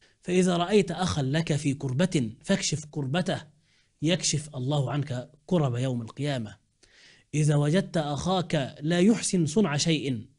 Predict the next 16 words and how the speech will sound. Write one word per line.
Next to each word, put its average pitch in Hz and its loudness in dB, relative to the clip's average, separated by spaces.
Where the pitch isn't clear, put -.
فساعده 175 4
واصنعها 185 2
معه. 202 4
عن 151 -2
أبي 190 8
ذر 196 6
سئل 190 2
رسول 180 4
الله 165 4
صلى 147 0
الله 151 0
عليه 143 -2
وسلم 151 2
عن 139 -2
أفضل 175 2
الصدقة، 156 0